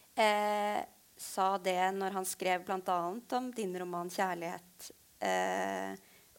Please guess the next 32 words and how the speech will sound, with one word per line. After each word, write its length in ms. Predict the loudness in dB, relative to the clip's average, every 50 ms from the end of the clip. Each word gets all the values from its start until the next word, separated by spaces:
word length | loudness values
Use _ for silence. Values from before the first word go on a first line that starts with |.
| _ 0
og 100 | 0 2
en 100 | 2 0
rekke 280 | -4 -6 -4 -2 0 2
andre 280 | 2 0 -2 -4 -6 -6
romaner 480 | -4 -4 -6 -6 -6 -6 -6 -6 -8 -8 -14
på, 180 | -8 -4 -4 -4 -2 -4 -4 -4
eh, 320 | -4 -4 -4 -4 -6 -8 -10 -12
slutten 340 | -12 -12 -12 -14 -12 -12
av 60 | -12 -12
nittitallet, 360 | -12 -14 -12 -10 -10 -10 -8 -8
begynnelsen 260 | -10 -10 -12 -14 -16
av 60 | -14
to 160 | -12 -12 -12
tusen, 420 | -10 -12 -12 -12 -10 -10 -10 -10 -10
som 160 | -12 -10 -10
heter 280 | -10 -10 -10 -10 -10 -8
Å 100 | -8 -8
lete 360 | -8 -8 -8 -10 -10 -12 -14 -16
etter 180 | -16 -16 -20
familie, 520 | -12 -10 -8 -8 -8 -8 -6 -6 -6 -6 -8 -6
Lese 300 | -2 -2 -2 0 -2 -4 -8
etter 160 | -10 -10 -10
familie, 480 | -8 -6 -6 -6 -6 -6 -4 -6 -6 -6 -8 -16 -20 -20 -20 -20 _
hvor 120 | -8 -6 -6
han 120 | -4 -6
skrev 380 | -6 -6 -4 -2 -2 -2 -2 -4
om 180 | -6 -8 -8
familie 720 | -6 -6 -4 -4 -4 -4 -6 -6 -4 -4 -2 -4 -4 -6 -8 -14 -16 -20 -20 -20 -20 -20 -20 -18 -18 -18 -18 -20 -14 -10
og 120 | -10 0 4
barndom 480 | 4 4 4 4 0 -2 0 0 0 0
i, 360 | -2 -6 -6 -6 -6 -6 -6
eh, 580 | -4 -4 -4 -4 -4 -4 -4 -4 -4 -6 -6